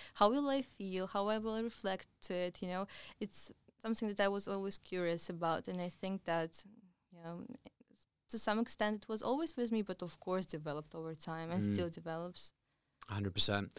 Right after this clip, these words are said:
Speaker 2: My last question for you is, fifteen-year-old Adelina walks in the room right now.
Speaker 1: <laughs>
Speaker 2: What are you gonna tell her?
Speaker 1: Just really learn how to love yourself and accept yourself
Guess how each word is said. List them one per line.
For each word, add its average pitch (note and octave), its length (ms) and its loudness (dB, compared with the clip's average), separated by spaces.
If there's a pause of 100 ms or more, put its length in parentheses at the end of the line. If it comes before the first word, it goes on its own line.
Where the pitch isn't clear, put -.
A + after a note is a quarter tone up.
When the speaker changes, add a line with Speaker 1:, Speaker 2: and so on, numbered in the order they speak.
(340)
Speaker 2:
My B2 120 12
last D#3 300 12
question C3+ 380 8
for A2+ 260 4
you G#2 200 8
is, G#2 480 8 (720)
fifteen-year-old A#2+ 680 12
Adelina G2 400 6
walks G2 300 4
in G2 60 2
the F#2+ 80 2
room F#2+ 160 2
right F#2 160 2
now. G2 420 2
Speaker 1:
<laughs> C4 360 4
Speaker 2:
What G#2 120 2
are G#2 40 6
you G2+ 80 6
gonna G2 120 0 (120)
tell F#2+ 100 -2
her? F#2 140 -6 (920)
Speaker 1:
Just A#3 300 0
really A3+ 680 2 (160)
learn G#3 320 4 (180)
how G3 220 2 (160)
to F#3+ 320 0 (1000)
love F#3+ 360 4
yourself A3 720 2
and F#3 160 -2
accept F3 480 -2
yourself G#3+ 640 0